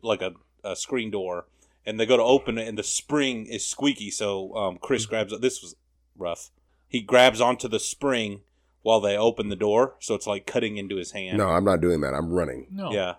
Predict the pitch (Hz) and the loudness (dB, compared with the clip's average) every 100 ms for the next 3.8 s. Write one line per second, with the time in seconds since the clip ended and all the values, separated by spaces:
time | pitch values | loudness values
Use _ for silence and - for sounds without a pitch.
0 | - 98 101 98 135 92 85 92 131 131 | -2 2 6 8 8 6 2 2 4 6
1 | 131 135 135 120 113 113 - 143 117 107 | 4 2 0 0 0 0 0 -2 -2 2
2 | 127 120 117 113 104 110 113 107 95 107 | 0 2 0 0 -2 -4 -4 -6 -10 -10
3 | 95 101 107 104 110 104 101 101 | -4 -2 -2 -2 -4 -2 -2 -4